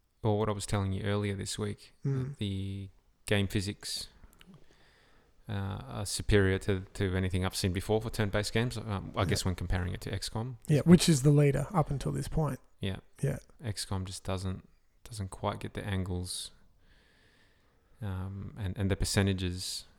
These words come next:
Speaker 1: for accuracy and probability of, of hitting your target,
Speaker 2: Yeah.
Speaker 1: um, as good as what, what Rabbids, um, does. Having said that, Rabbids is fun for different reasons. I think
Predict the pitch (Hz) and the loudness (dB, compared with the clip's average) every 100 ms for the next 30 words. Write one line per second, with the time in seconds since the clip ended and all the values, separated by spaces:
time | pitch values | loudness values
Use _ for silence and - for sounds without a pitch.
0 | 202 139 98 90 92 92 95 92 92 92 | -20 -10 -6 -4 -4 -4 -2 -2 -2 -2
1 | - 92 - 90 92 95 90 95 90 95 | 0 -2 0 -2 0 0 0 -2 -6 -10
2 | - 95 - 90 90 - 92 90 98 - | -12 -10 -6 -6 -6 -6 -6 -6 -8 -14
3 | - - 139 120 95 98 95 - 98 90 | -20 -4 0 0 -2 -6 -6 -4 -2 -2
4 | 87 92 98 - - - - - _ _ | -4 -8 -8 -12 -20 -20 -20 -20 _ _
5 | - - 107 92 95 92 92 - - 92 | -20 -6 -4 0 2 0 -2 -6 -6 -6
6 | 90 90 - 92 90 87 113 107 90 - | -4 -6 -4 -2 0 0 0 2 2 2
7 | 98 95 95 104 101 98 90 - - - | 2 2 2 2 2 0 -2 -6 -8 -14
8 | - - - - - - - _ _ _ | -20 -20 -20 -20 -20 -20 -20 _ _ _
9 | _ - _ - 98 95 90 92 - - | _ -20 _ -2 2 2 0 -4 -6 -6
10 | - - _ _ _ - - - 92 92 | -10 -18 _ _ _ -18 -8 0 0 0
11 | 90 - - - 92 95 92 92 92 90 | -4 -8 -10 -6 -4 -2 -2 0 0 0
12 | 85 82 92 - 90 | -4 -6 -8 -6 -6